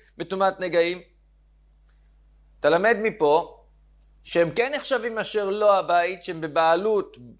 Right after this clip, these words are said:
המתפללים של המקום. נשאלת השאלה, מהי?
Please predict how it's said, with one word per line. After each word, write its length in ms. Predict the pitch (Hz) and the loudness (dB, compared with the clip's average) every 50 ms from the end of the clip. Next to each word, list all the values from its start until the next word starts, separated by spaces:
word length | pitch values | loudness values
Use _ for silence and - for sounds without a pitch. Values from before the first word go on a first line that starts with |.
| _ _ _ _ _ - | _ _ _ _ _ -10
המתפללים 560 | 139 160 156 - - 175 170 175 185 190 175 | -8 -8 -8 -4 0 0 0 0 0 -4 -2
של 140 | - 208 175 | -2 -2 -2
המקום. 560 | 175 165 165 151 - 156 151 156 151 - - - _ _ _ _ _ _ _ _ _ _ _ _ _ _ _ _ _ _ _ _ _ _ _ _ _ _ _ _ _ _ _ _ _ _ _ _ _ _ _ _ _ _ _ - | 0 -2 -2 -2 2 2 2 2 0 -4 -20 -20 _ _ _ _ _ _ _ _ _ _ _ _ _ _ _ _ _ _ _ _ _ _ _ _ _ _ _ _ _ _ _ _ _ _ _ _ _ _ _ _ _ _ _ -12
נשאלת 320 | 113 123 - 170 170 175 175 | -8 0 2 2 2 2 0
השאלה, 380 | 165 - 202 185 180 185 185 | -4 -4 -2 0 2 2 2
מהי? 300 | 185 196 226 247 254 220 | 2 2 2 2 2 0